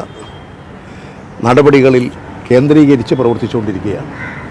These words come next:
സ്വാഭാവികമായും സീറ്റ് വിഭജനം പോലുള്ള പ്രശ്നങ്ങൾ വരുമ്പോൾ ഓരോ പാർട്ടിക്കകത്തും അണികളിൽ സമ്മർദ്ദമുണ്ടാകും.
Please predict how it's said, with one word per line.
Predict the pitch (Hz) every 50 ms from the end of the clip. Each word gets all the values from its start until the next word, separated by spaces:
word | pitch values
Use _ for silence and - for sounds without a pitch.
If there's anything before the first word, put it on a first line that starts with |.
| - - - - - - - - - - - - - - - - - - - - - - - - - - - - - -
സ്വാഭാവികമായും | 131 139 143 123 147 160 160 165 165 165 160 165 160 156 160 156 135
സീറ്റ് | - - 143 139 - 175 151 151
വിഭജനം | 139 131 131 160 147 151 151
പോലുള്ള | 151 151 151 151 151 - -
പ്രശ്നങ്ങൾ | 135 117 - - 147 147 147 143 127
വരുമ്പോൾ | 131 117 117 131 135 127 110 - - - - - - - - - - - - - - - - - - - - - - - - - - - - - - - - - - - - - 143
ഓരോ | 160 170 185 185 156 175
പാർട്ടിക്കകത്തും | 170 165 160 - - 165 151 175 156 143 151 131 - 160 151 147 147 - - - - - - - - - - - - - - - - - - - - - - - - - - - - - 131
അണികളിൽ | 147 156 156 165 160 151 139 -
സമ്മർദ്ദമുണ്ടാകും. | 139 127 139 147 147 135 156 143 139 143 139 135 131 123 113 -